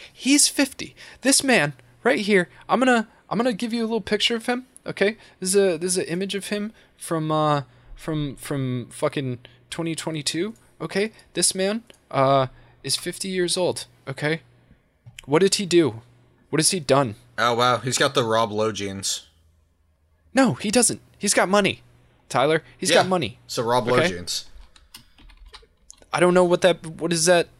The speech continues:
Speaker 1: what does
Speaker 2: You
Speaker 1: that
Speaker 2: know who
Speaker 1: fucking
Speaker 2: Rob
Speaker 1: mean?
Speaker 2: Lowe is?
Speaker 1: Uh, Lowe. Uh,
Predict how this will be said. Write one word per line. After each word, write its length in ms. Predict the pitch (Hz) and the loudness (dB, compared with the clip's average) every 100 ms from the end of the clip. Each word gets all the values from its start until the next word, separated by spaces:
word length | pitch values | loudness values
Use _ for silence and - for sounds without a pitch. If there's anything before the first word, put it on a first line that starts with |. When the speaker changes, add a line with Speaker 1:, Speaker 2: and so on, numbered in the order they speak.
| _ - | _ -2
Speaker 1:
what 120 | 160 | 0
does 60 | 165 | 4
Speaker 2:
You 40 | |
Speaker 1:
that 60 | 170 | 4
Speaker 2:
know 60 | - | 4
who 40 | |
Speaker 1:
fucking 120 | 139 123 | 4 4
Speaker 2:
Rob 140 | 120 | 4
Speaker 1:
mean? 100 | 156 | 4
Speaker 2:
Lowe 180 | 113 131 | 2 2
is? 360 | 156 - - - _ _ _ _ _ _ _ _ _ _ _ - | 2 0 -4 -8 _ _ _ _ _ _ _ _ _ _ _ 0
Speaker 1:
Uh, 420 | 113 110 110 - - _ _ _ _ _ _ _ _ _ _ _ _ 117 | 2 4 2 0 -4 _ _ _ _ _ _ _ _ _ _ _ _ -12
Lowe. 480 | 107 104 92 80 - _ 113 | 0 2 2 0 -8 _ 0
Uh, 420 | 113 110 107 | 4 4 4